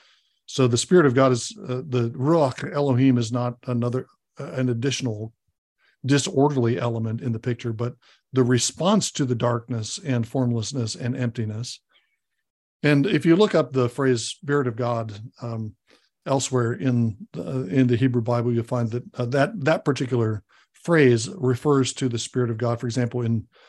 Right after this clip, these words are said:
Exodus thirty-one, when the Ruach Elohim comes on Bezalel and, uh, equips him to make, make, um, the furnishings of the tabernacle.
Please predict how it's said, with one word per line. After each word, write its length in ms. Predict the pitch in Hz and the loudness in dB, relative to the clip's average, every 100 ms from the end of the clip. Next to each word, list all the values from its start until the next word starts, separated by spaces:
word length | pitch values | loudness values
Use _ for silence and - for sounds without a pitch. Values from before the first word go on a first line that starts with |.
| _ _ | _ _
Exodus 420 | 131 123 123 113 | -2 0 0 -2
thirty-one, 600 | - 127 117 117 117 113 - | 0 0 2 2 2 0 -2
when 140 | 127 113 | -4 -2
the 220 | 113 120 | -4 -2
Ruach 340 | 127 127 110 | 2 2 2
Elohim 500 | 131 120 107 123 120 | -2 -2 0 0 0
comes 280 | 113 120 117 | -2 -2 -4
on 380 | 127 117 113 107 - _ _ _ _ | -4 -4 -4 -8 -12 _ _ _ _
Bezalel 640 | 131 123 123 117 113 117 - | 0 2 4 2 0 -2 -6
and, 280 | 120 113 110 | -6 -4 -4
uh, 200 | 113 117 | -4 -6
equips 420 | 120 - 160 - | -10 -2 -2 0
him 180 | 143 123 | 2 2
to 120 | 117 127 | 2 0
make, 260 | 123 123 - 226 - | -2 -2 -8 -18 -6
make, 300 | 131 131 120 123 | 0 0 0 -4
um, 280 | 113 110 - _ _ _ _ _ _ | -4 -6 -10 _ _ _ _ _ _
the 160 | 127 120 | 2 2
furnishings 540 | - 139 135 135 120 | 4 6 6 4 0
of 80 | 107 | -2
the 60 | 110 | -4
tabernacle. 680 | 139 127 113 104 - 139 | 0 0 -2 -10 -14 -16